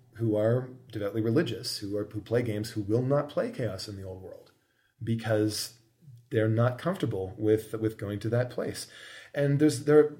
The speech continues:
the, d-, these are fictional gods. Depictions of gods, religion, and mythology in other games are not necessarily something that's easy to find an answer for. Again, I mean, should you be playing Mahayota if you are not familiar with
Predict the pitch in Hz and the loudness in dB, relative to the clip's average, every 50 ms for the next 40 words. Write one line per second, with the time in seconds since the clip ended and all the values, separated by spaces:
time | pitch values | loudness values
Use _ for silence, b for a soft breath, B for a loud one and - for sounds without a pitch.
0 | - - 156 156 143 131 120 170 180 175 151 151 151 202 - 190 - - - 214 | -4 2 4 4 4 2 -2 -8 -8 -8 -2 0 0 0 2 0 -2 0 -2 -4
1 | - - - 160 123 117 - 98 85 80 - - - - - - - 110 - 214 | -4 -2 0 0 0 0 0 -4 -6 -8 -10 -12 -12 -12 -8 -8 -6 -2 0 0
2 | 226 - - 151 120 117 113 101 - 113 104 104 101 113 113 113 113 110 110 113 | 0 0 0 0 0 0 -2 -2 -2 -2 -2 -2 -2 0 2 4 4 4 2 0
3 | 107 110 110 - 123 123 151 165 127 110 113 98 92 95 101 95 101 101 101 98 | -2 -2 -2 0 2 2 2 2 0 0 -2 -4 -6 -6 -6 -6 -6 -6 -6 -6
4 | 101 104 104 110 - - 117 117 120 120 123 123 123 123 - - - _ _ _ | -4 -4 -4 -4 -4 -2 0 2 4 4 4 2 0 -4 -10 -18 -20 _ _ _
5 | _ _ _ _ _ - - - - - 117 107 104 104 107 117 120 147 139 143 | _ _ _ _ _ -14 -14 -14 -12 -10 -8 -6 -4 -4 -2 -2 -2 -4 -6 -6
6 | - 120 - 147 139 147 143 147 165 151 151 147 - - 135 123 120 143 131 135 | -6 -4 -2 0 0 0 -2 -4 -6 -8 -8 -8 -6 -6 -4 -2 -2 -2 -4 -4
7 | - 143 143 143 147 147 - - - - 117 - - 92 90 95 92 95 127 185 | -4 -4 -2 -2 -2 -2 -4 -4 -6 -8 -10 -8 -8 -8 -8 -8 -6 -4 -4 -2
8 | - - - B B B B B B B B - 110 107 107 - - 139 135 120 | -2 -4 -6 B B B B B B B B -8 -6 -6 -4 -2 0 0 2 2
9 | 135 - 139 131 127 - 175 180 160 135 123 117 117 120 117 123 127 117 117 120 | 4 4 4 2 2 0 0 2 2 4 4 4 4 4 4 4 4 4 4 4
10 | 127 120 135 123 107 95 98 101 107 107 - - 113 110 110 113 113 113 113 113 | 4 4 4 4 2 2 0 -2 -4 -4 -4 -4 0 2 2 2 2 2 2 2
11 | 113 110 107 104 104 107 110 110 - - - - - 113 110 123 131 113 104 101 | 2 2 0 0 0 0 0 -2 -4 -10 -18 -8 -4 -2 0 2 4 4 4 4
12 | 104 107 95 92 95 98 101 101 - - - - - | 2 0 -2 -4 -6 -6 -6 -8 -8 -12 -18 -18 -20